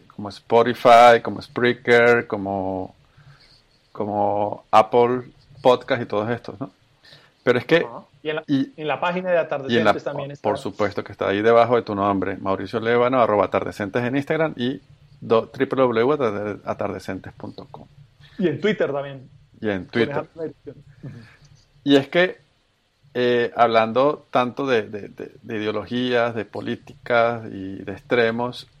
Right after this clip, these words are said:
Speaker 1: al final algo que ya no somos ajenos es a la indiferencia, que tanto se nos criticó de la, de esa generación boba, de esa, de esa, de los millennials, antes de los millennials,
Speaker 2: Ujú.
Speaker 1: de que no estábamos muy preocupados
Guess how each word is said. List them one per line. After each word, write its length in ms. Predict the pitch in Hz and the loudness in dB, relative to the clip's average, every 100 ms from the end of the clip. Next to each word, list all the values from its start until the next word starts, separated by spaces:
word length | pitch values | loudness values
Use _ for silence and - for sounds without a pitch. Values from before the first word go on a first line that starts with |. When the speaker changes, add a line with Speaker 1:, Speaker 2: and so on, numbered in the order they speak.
| _ | _
Speaker 1:
al 80 | 101 | -16
final 460 | - 104 98 110 - - | -10 -8 -8 -8 -14 -6
algo 260 | 117 120 117 | -6 -6 -6
que 220 | 120 - _ _ - | -8 -8 _ _ -20
ya 380 | 117 113 113 110 | -12 2 4 4
no 160 | 117 | 0
somos 760 | 113 - 117 117 120 123 - - _ _ _ _ - | -4 -4 -4 -2 -4 -6 -12 -20 _ _ _ _ -8
ajenos 440 | 104 110 107 117 | -6 -4 -4 -4
es 140 | 120 107 | -4 -4
a 120 | 113 | -4
la 100 | 110 | -4
indiferencia, 920 | 110 98 101 107 117 135 117 - 104 - _ - _ _ _ _ - | -6 -8 -4 -2 0 0 -4 -10 -12 -12 _ -20 _ _ _ _ -10
que 80 | 123 | -4
tanto 260 | 113 101 | -2 -2
se 120 | 113 127 | -4 -6
nos 120 | 110 | -6
criticó 840 | 120 113 98 - 107 107 107 117 | -8 -8 -12 -2 0 4 4 4
de 160 | 117 120 | 4 2
la, 140 | 117 | 0
de 140 | 113 110 | -2 -6
esa 200 | - 120 | -4 -6
generación 760 | 120 107 95 95 113 101 101 | -4 -4 -6 -8 -8 -8 -2
boba, 400 | 113 131 113 101 | 6 6 6 2
de 60 | 101 | -2
esa, 380 | - 113 107 110 | -2 -4 -4 -8
de 140 | - | -14
esa, 300 | 104 - 110 - | -14 -8 -8 -6
de 140 | 113 | -6
los 140 | 107 113 | -6 -6
millennials, 640 | 113 117 151 175 170 - _ | -4 -2 0 -2 -4 -16 _
antes 240 | 147 147 160 | -2 2 4
de 60 | |
los 140 | 151 135 | 4 2
millennials, 560 | 127 131 117 110 - - _ _ _ - | 0 0 -2 -8 -14 -20 _ _ _ -8
Speaker 2:
Ujú. 280 | 151 147 147 | -8 -8 -12
Speaker 1:
de 140 | - - | -16 -10
que 120 | 117 | -8
no 60 | 110 | -6
estábamos 320 | 107 131 131 | -2 -2 -2
muy 140 | 120 | -6
preocupados 640 | 113 - - 117 110 117 | -6 -6 -6 -4 -2 -2